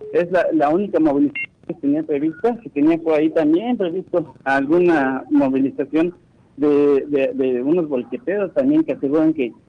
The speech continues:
no les hab-, no les pagaron el, sus servicios, eh, la, la empresa concesionaria de recoge de basura, y pues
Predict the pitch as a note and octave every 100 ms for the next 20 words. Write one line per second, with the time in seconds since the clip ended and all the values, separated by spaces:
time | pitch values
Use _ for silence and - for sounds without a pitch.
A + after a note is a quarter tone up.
0 | - - E3+ F3+ F4+ D4 - D#3+ F3+ F3
1 | - B2+ D#3+ F#3 D#3 C3 B2 A#2+ - -
2 | C#3 D3+ C#3 D#3 D#3 D3+ - _ _ -
3 | B2+ B2+ C3+ C3 D3 C#3 C3 D#3+ D#3+ C3
4 | B2+ C#3 C#3+ C#3 C#3+ F#3+ A3 - _ -
5 | C3 C#3 - C#3+ D3+ C#3 D3 - G3 F#3+
6 | B3 - _ _ _ C#3+ D3 D3 C#3+